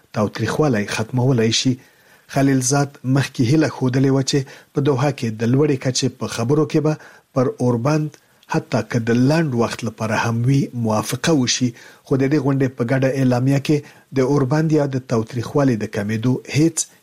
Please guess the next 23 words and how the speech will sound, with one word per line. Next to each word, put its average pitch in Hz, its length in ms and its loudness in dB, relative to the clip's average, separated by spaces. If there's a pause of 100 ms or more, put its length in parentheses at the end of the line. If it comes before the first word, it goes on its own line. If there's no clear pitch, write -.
(140)
یادونه 107 500 0
ونه 135 260 2
شوه. 123 240 0 (640)
خلیلزاد 117 580 0
په 110 160 -4
پروني 110 380 0
بیان 135 300 2
کې 139 100 2 (380)
له 143 160 4
ښکېلو 147 440 0
خواوو 139 320 4
وغوښتل 151 540 0
چې - 80 0 (100)
د 123 140 0
لوی 147 260 2
اختر - 320 -6
په - 100 -10
خاطر 139 320 -2
د - 560 -4
سولې 156 280 0 (100)
لپاره 101 400 -8
پر - 180 -10
خپلو 135 340 0